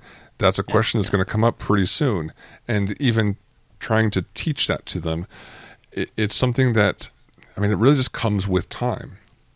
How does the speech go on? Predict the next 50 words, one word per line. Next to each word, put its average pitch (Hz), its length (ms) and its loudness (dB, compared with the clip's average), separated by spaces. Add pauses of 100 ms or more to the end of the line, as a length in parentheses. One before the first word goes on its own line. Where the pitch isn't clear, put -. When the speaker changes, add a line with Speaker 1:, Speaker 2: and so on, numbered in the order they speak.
(180)
Speaker 2:
Yeah, 120 120 2
Speaker 1:
There's, 104 280 0
Speaker 2:
agreed. 107 160 -4
Speaker 1:
there's 95 180 0
little 95 160 4
things 156 380 2
that - 180 0
can 101 400 -2 (320)
help 147 320 0
with 131 240 2
that. 117 480 0
You, 101 180 -8
you 98 140 -4
know, 87 340 -2
there, 87 300 -4
there's 82 240 -6
steps - 300 -4
you 95 60 -4
can 87 100 -4
take 90 160 0
to - 100 -10
make 85 160 -2
sure - 160 -4
you 92 120 0
don't 85 200 -2
miss 123 180 -4
things, 107 280 -2
you're 87 120 0
looking 92 240 -2
in 85 60 -4
the 82 80 -2
right 80 160 -4
spot. 95 360 -2 (200)
But 101 240 2 (1400)
it, 104 320 -6
it, 113 240 -2
it 110 180 -2
is, 107 480 0 (240)
um, 98 220 0
Speaker 2:
It's, 98 180 0
it's 123 220 -6
reps, 139 480 0
it's 95 180 -10
repetitions. - 800 -4 (140)
Speaker 1:
Yeah. 101 100 0
Speaker 2:
It's - 140 -8
just, - 480 -2
it's 104 180 -8
simply 113 460 0
repetitions. 92 1000 -8